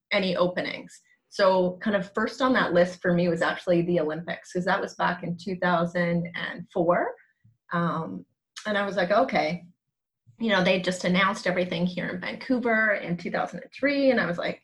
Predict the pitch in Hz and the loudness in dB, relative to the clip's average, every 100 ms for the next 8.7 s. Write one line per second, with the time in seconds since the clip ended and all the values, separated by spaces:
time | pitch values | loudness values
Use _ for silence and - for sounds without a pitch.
0 | - 202 170 - 175 170 - 175 - 185 | -6 -2 -2 -2 -2 -4 -4 -6 -4 -2
1 | 214 220 220 208 214 - - - 180 - | 0 0 -2 -2 -2 -4 -6 -6 -4 0
2 | 180 208 269 233 247 185 180 - - - | 0 -2 0 0 0 -2 -2 -4 -4 -4
3 | 226 - - _ 202 196 175 - 208 202 | -8 -16 -20 _ 0 2 -2 2 4 6
4 | 190 185 202 220 220 185 180 185 185 190 | 4 4 2 0 0 2 2 2 0 0
5 | 175 180 180 202 202 180 - 190 180 170 | 2 2 -2 -4 -2 -4 -4 0 2 2
6 | 208 247 277 233 226 185 180 185 170 175 | 0 0 2 2 2 0 -2 -4 -2 -2
7 | 196 233 180 175 - - - - - _ | -2 -4 -2 -2 -4 -8 -8 -12 -20 _
8 | _ _ - 175 160 160 139 | _ _ 0 0 0 -4 -10